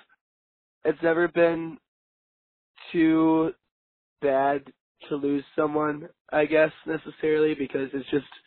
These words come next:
pretty much Tate and I write our songs together, and then, you know, the other pieces come together. But I used to play drums in the band before I played guitar, and I'd write and record the drum parts too.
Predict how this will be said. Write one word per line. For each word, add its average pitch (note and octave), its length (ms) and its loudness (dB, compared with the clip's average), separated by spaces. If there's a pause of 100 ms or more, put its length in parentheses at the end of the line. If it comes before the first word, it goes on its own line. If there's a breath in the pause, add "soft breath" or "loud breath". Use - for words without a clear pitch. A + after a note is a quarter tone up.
(380 soft breath)
pretty D3 200 6
much D3 180 8 (180)
Tate D3 240 4
and C#3+ 140 2
I C#3+ 300 4 (1040)
write D3 360 2 (120)
our C#3+ 320 2 (100)
songs D3 400 0
together, D3 460 0 (1080)
and C3+ 180 -4
then, B2+ 420 -2 (160)
you C3+ 100 -8
know, C3 160 2
the C3 120 2
other C3 200 0
pieces C3 360 -6
come C3 140 -2
together. B2+ 580 0
But B2+ 260 2
I C3 140 0
used C#3 240 0
to C3+ 60 -6
play C3 240 0 (100)
drums C3+ 340 2
in C#3+ 60 -4
the C#3 100 -2
band C#3+ 260 2
before C3 280 -2
I B2+ 100 -2
played C3 180 -6
guitar, B2+ 400 -4
and B2 100 -6
I'd B2 180 -6
write B2+ 280 -2 (120)
and B2 140 -12
record B2 360 0
the B2+ 60 -2
drum C3 220 2
parts C3 300 2 (140)
too. C3+ 280 4